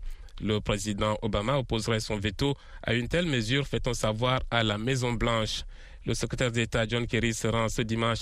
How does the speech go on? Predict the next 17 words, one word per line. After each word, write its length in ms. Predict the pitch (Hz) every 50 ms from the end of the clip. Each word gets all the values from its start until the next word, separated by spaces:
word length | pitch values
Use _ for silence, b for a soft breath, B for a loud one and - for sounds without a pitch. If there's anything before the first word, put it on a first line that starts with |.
| -
à 80 | 131 123
Lausanne, 380 | 117 117 110 104 120 160 170
en 80 | 143 127
Suisse, 340 | - - 135 139 151 147 - - B B B B B B
pour 120 | - 113
une 100 | 117 113
autre 160 | 117 - -
série 320 | - - - 110 101 113 110
de 80 | 110
discussions 540 | 104 101 95 - - 95 - - 131 139 - - -
avec 240 | 113 104 110 107
son 180 | - - 104 104
homologue 360 | 107 104 104 104 110 107 98 -
iranien, 440 | - 110 107 95 98 104 113 120 123 - - -
Mohammad 600 | 110 104 98 104 101 107 110 120 127 131 120 - - -
Jawad 600 | - - - 110 107 107 113 123 131 139 - - - - - 117
Zarif. 420 | 110 131 127 92 - - - -